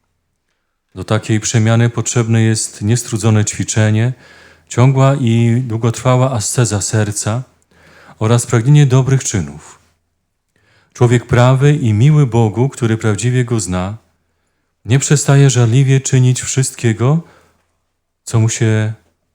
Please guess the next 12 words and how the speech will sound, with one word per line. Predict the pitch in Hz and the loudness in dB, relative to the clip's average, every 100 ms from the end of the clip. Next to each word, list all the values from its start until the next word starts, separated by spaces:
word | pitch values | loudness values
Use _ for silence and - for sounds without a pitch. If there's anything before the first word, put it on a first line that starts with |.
| _ _ | _ _
podoba. | - 95 101 80 78 80 _ _ _ _ _ _ _ _ _ _ _ _ - | -12 -6 -6 -6 -12 -16 _ _ _ _ _ _ _ _ _ _ _ _ -12
Niestety, | 95 - 107 95 92 90 - - _ | -10 -4 -4 -2 -6 -8 -16 -20 _
tacy | - 135 - 110 | -2 -2 0 0
ludzie | 131 113 95 92 92 _ _ _ | 0 -2 -4 -4 -10 _ _ _
należą | 92 104 127 127 | -4 -2 0 0
jednak | 107 117 87 78 76 - _ _ _ _ _ - | 0 0 -4 -10 -10 -20 _ _ _ _ _ -18
do | 92 92 92 104 - | -8 -4 -4 -8 -12
rzadkości. | - 107 - 98 - - - 73 73 _ _ _ _ _ _ _ _ _ _ _ _ _ _ _ _ _ _ _ _ _ _ _ _ _ _ _ _ _ - _ _ _ | -6 -6 -6 -8 -6 -8 -10 -14 -18 _ _ _ _ _ _ _ _ _ _ _ _ _ _ _ _ _ _ _ _ _ _ _ _ _ _ _ _ _ -20 _ _ _
Jeśli | 104 104 - | -10 -6 -4
dokładamy | 113 117 120 127 123 | -4 -2 0 2 2
wszelkich | 120 131 123 - 117 | 0 -2 -2 -4 -8
starań | - 131 110 87 82 82 | -2 0 0 -4 -8 -12